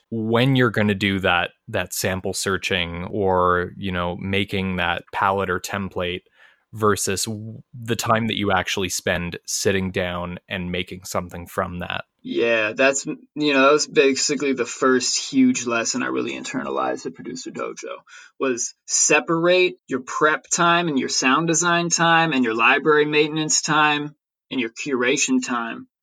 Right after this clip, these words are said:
Speaker 2: from your actual songwriting time, and keep that as well separate from the editing time. Writing and editing are meant to happen at the same time.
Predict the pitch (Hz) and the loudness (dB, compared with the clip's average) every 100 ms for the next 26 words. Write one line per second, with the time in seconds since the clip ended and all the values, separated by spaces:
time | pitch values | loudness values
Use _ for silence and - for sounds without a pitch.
0 | _ - 139 131 127 123 123 131 117 - | _ -8 0 0 2 0 0 -8 -8 -4
1 | 135 127 123 127 113 - - - - - | -2 0 2 0 0 -8 -12 -12 -14 -20
2 | _ _ _ 135 - 131 127 143 151 143 | _ _ _ -12 -2 -2 2 2 2 0
3 | 131 135 139 131 - 160 160 160 127 110 | -4 2 2 4 4 4 2 2 0 0
4 | - _ _ - 135 120 127 _ - 151 | -4 _ _ -6 -4 -2 -6 _ 0 2
5 | 143 123 - 120 - 110 - _ _ _ | 2 -4 -8 -18 -14 -14 -14 _ _ _
6 | _ - 131 135 160 175 165 127 127 143 | _ -10 2 4 4 2 0 -2 -2 0
7 | 147 135 127 117 117 123 127 - 120 127 | 2 0 0 0 -2 -2 -2 -4 -4 -4
8 | - 127 - 160 131 127 156 139 139 | -6 -14 -8 -4 -4 -4 -4 -2 -4